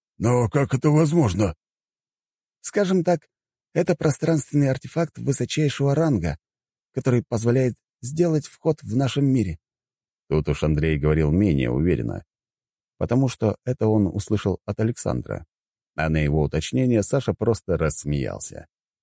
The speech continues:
Speaker 2: Андрей понимал, почему он, как паладин, прекратил лгать абсолютно.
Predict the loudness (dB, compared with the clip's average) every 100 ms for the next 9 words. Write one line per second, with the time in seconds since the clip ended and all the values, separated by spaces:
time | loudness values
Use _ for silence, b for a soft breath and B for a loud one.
0 | _ _ _ _ _ _ _ _ _ -4
1 | 0 0 0 0 2 4 2 2 -2 -2
2 | 0 2 2 2 0 0 -6 -4 -2 0
3 | 0 0 0 -4 -2 -2 0 0 2 0
4 | 0 -2 -2 -4 -2 -2 -4 -10 -16 -16